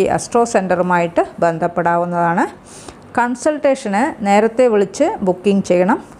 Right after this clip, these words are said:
കൺസൾട്ടേഷൻ ഫീ ഉണ്ട്. ഈ ചാനലിൽ പറയുന്ന കാര്യങ്ങൾ വ്യത്യസ്തമായിരിക്കുന്നു എന്ന് പലരും പറയുന്നതാണ്. അതിൻ്റെ കാരണം കെ പി അസ്ട്രോളജിയുടെ അടിസ്ഥാനത്തിലാണ് ഈ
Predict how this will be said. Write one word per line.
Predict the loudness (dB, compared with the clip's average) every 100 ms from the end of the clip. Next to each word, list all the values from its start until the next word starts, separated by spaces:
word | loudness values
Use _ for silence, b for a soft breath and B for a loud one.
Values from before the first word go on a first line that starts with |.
| -4
കൺസൾട്ടേഷൻ | -4 -2 -4 0 -2 -2 -2 -2
ഫീ | 0 2 2
ഉണ്ട്. | 2 0 0 B B B B B B -4 0
ഈ | 0 2
ചാനലിൽ | 2 2 2 2 2
പറയുന്ന | 0 2 0 -2 0
കാര്യങ്ങൾ | 0 2 0 0 -2 -4 -2
വ്യത്യസ്തമായിരിക്കുന്നു | -2 0 -2 0 0 2 2 2 0 0 0 0 0
എന്ന് | -2 0
പലരും | 2 2 2 0 -2 -2
പറയുന്നതാണ്. | 0 2 0 0 0 0 0 -4 B B B -4
അതിൻ്റെ | -2 -4 -2
കാരണം | -2 -2 -2 -6 -8 -4 0
കെ | 0 0
പി | -2 -2 -2
അസ്ട്രോളജിയുടെ | -4 0 2 2 2 0 2 2 2 0
അടിസ്ഥാനത്തിലാണ് | -2 -2 -2 0 -2 0 0 0 -2 -4
ഈ | -4